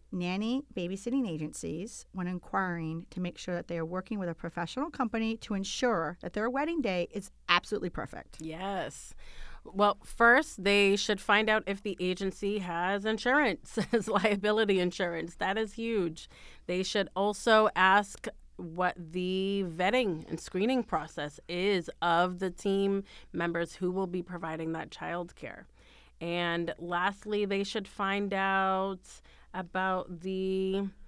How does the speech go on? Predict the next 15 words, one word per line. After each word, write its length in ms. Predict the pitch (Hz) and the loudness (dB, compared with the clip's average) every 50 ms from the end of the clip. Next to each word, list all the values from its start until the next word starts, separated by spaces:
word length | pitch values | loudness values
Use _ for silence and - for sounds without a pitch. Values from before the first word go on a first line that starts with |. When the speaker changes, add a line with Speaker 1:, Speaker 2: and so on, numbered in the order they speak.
| - - - - - - - - - - - - - | -18 -18 -20 -20 -20 -20 -20 -20 -20 -20 -10 -4 0
Speaker 2:
activities 880 | 190 208 - - 226 247 294 415 440 381 170 135 151 156 - - - - - | 0 0 2 2 2 4 4 6 4 4 4 2 -4 -6 -6 -6 -6 -4 -2
and, 640 | 180 180 180 180 180 175 175 175 175 - 175 180 - - - - | 0 0 2 2 2 2 2 0 0 -2 -6 -10 -14 -12 -8 -4
um, 380 | 180 175 175 170 170 170 - - | -4 -2 -2 -4 -4 -6 -8 -6
yeah, 180 | 180 202 240 233 | -4 -2 0 0
the 120 | 190 175 | 0 -2
developmentally 720 | 160 - 170 170 175 185 165 180 185 185 - - 190 185 | -2 -2 -2 -2 -2 -2 -2 -2 -4 -4 -4 -4 -2 -2
appropriate 480 | 185 180 - - 185 180 - 190 185 180 - | -2 -2 -4 -4 -6 -4 -2 -4 -4 -2 -2
activities 640 | 170 175 - - - 185 165 180 190 190 190 196 190 | -4 -6 -6 -6 -4 -4 -2 -2 0 0 0 -2 -2
that 200 | - 185 175 - | -4 -6 -6 -4
they're 380 | - 175 175 175 175 175 175 170 | -4 -2 -2 0 0 0 -2 -4
bringing. 680 | 160 147 - 165 165 214 269 240 - - - 170 175 - - - - - - - - - - - - - - - - - - - - - - | -4 -8 -8 -6 -4 -2 -2 -2 -4 -6 -12 -16 -18 -18 -20 -20 -20 -20 -20 -20 -20 -20 -20 -20 -20 -20 -20 -20 -20 -20 -20 -20 -18 -12 -8
Speaker 1:
I 60 | 190 | -6
love 220 | 185 185 208 220 | -4 -4 -2 -2
it. 240 | 240 180 - - - | -4 -4 -6 -8 -12
Speaker 2:
Yeah. 180 | - 196 190 220 | -14 -14 -14 -14